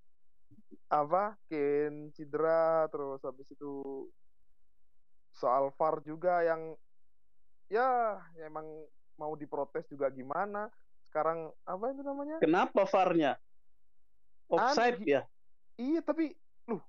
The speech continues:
Speaker 1: lihat banget masih jauhan Arnold daripada Son. Anjir emang.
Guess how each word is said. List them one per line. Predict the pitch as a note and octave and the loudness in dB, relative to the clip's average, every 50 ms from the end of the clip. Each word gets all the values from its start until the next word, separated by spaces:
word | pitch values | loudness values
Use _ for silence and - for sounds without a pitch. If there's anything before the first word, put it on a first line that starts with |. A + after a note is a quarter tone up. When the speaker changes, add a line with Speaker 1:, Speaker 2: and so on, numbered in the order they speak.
| - - | -16 -12
Speaker 1:
lihat | - G#3 B3+ B3+ A3 | -2 0 0 2 2
banget | F#3+ A#3 C4 C#4+ C#4 C4+ - - - - - - - - - | 4 2 2 4 2 -2 -4 -8 -16 -16 -16 -16 -18 -14 -4
masih | C4+ D4 D4+ D#4+ - D#4+ | -2 -2 0 0 -2 -6
jauhan | B3 F3+ G3 A3 B3 B3+ C#4 C#4 | 0 2 4 4 4 4 2 0
Arnold | - - C4 C4+ D4 C#4 D4+ D4+ D4+ D#4 D#4+ C#4+ G3 A#3 - - - | 0 2 2 2 2 0 -2 0 2 2 4 2 2 0 -2 -8 -10
daripada | D#3 D#3 F3+ F3+ G3 - G#3+ G#3 F#3 G3+ G3 | -8 -8 -8 -6 -6 -8 -10 -8 -8 -10 -10
Son. | - - F#3 F3 F3+ G#3+ A#3 A3 - - - | -8 -6 -4 -2 -2 -4 -4 -8 -12 -16 -14
Anjir | - A3 B3 C4 B3 A#3+ A3 G#3 G3 F3 G#3 B3+ B3+ | -14 -10 -6 -4 -4 -4 -4 -4 -6 -6 -4 -2 0
emang. | B3 A#3 G#3 F#3+ E3+ E3+ F#3+ A3+ | 0 0 2 0 0 0 -2 -6